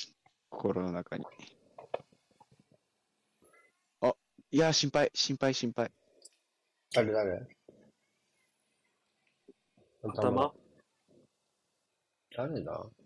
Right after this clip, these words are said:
Speaker 3: エンソか？
Speaker 2: チルウェイじゃないのか。
Speaker 3: チルウェイ
Speaker 2: エンソもいるわ。
Speaker 1: エンソも立ってる。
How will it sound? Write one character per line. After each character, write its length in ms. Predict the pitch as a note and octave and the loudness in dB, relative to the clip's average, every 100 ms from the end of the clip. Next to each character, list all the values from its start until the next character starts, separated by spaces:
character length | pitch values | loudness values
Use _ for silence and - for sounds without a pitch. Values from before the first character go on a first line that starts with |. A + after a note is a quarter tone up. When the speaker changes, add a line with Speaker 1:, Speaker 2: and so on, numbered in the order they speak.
| _ _ _ _ _ _ _ _ _ | _ _ _ _ _ _ _ _ _
Speaker 3:
エ 120 | D3 | 4
ン 160 | G#3+ C4 | 4 2
ソ 260 | - A2+ - - - - | 0 -2 -4 -18 -20 -10
か？ 280 | G2+ B2 A3 - - - _ _ _ _ _ _ _ - _ _ _ _ _ _ _ _ _ _ _ | -6 -4 -6 -10 -20 -20 _ _ _ _ _ _ _ -20 _ _ _ _ _ _ _ _ _ _ _
Speaker 2:
チ 120 | - F#3+ | -4 2
ル 60 | |
ウ 80 | D#3+ G2+ | 2 2
ェ 20 | |
イ 20 | F#2 | -2
じ 100 | F#2 | -2
ゃ 40 | |
な 120 | F2+ | -2
い 40 | F2 | -4
の 100 | E2+ | -6
か。 160 | - G2 - _ _ _ _ _ _ _ _ _ _ - _ _ _ | -12 -16 -20 _ _ _ _ _ _ _ _ _ _ -20 _ _ _
Speaker 3:
チ 120 | F3 | 2
ル 60 | C#3+ | 4
ウ 40 | |
ェ 20 | |
イ 20 | |
Speaker 2:
エ 40 | D3 | 4
ン 20 | |
ソ 100 | B2+ | 4
も 140 | G#2 | 2
い 40 | G2 | 4
る 140 | F#2+ | 4
わ。 160 | - - _ | 2 0 _
Speaker 1:
エ 300 | G2 F#2+ B2+ | -2 2 4
ン 80 | C3+ | 4
ソ 100 | A2 | 0
も 60 | |
立 160 | G2+ G#2 - | -4 -8 -12
っ 40 | - | -2
て 140 | G2 | 0
る。 220 | F#2+ - | 0 -4